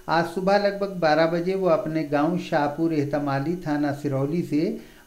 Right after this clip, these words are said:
बाइक द्वारा किच्छा जा रहे थे, लेकिन शाहबाद नवीन मंडी समिति के निकट सामने से आ रही एक ट्रैक्टर ट्राली से कट लगने पर मंजीत की बाइक दूर जा गिरी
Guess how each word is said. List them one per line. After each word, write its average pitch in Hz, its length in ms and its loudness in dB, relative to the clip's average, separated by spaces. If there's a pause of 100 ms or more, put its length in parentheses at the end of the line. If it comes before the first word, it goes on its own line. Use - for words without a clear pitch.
बाइक 180 440 2
द्वारा 175 300 4
किच्छा 170 460 -2
जा 151 240 2
रहे 147 240 2
थे, 190 200 -2
लेकिन 175 340 -2
शाहबाद 151 680 0
नवीन 151 280 -2
मंडी 147 320 -2
समिति 143 500 -4
के 147 140 -2
निकट 139 420 2 (480)
सामने 185 540 2
से 208 160 -2
आ 160 160 4
रही 165 240 0 (220)
एक 170 200 -4
ट्रैक्टर 165 420 0 (120)
ट्राली 156 400 2
से 180 200 -2 (220)
कट 185 180 2
लगने 151 420 2
पर 170 360 0 (340)
मंजीत 160 600 0
की 196 120 -4
बाइक 156 460 2
दूर 151 220 2
जा 131 220 4
गिरी 120 420 -2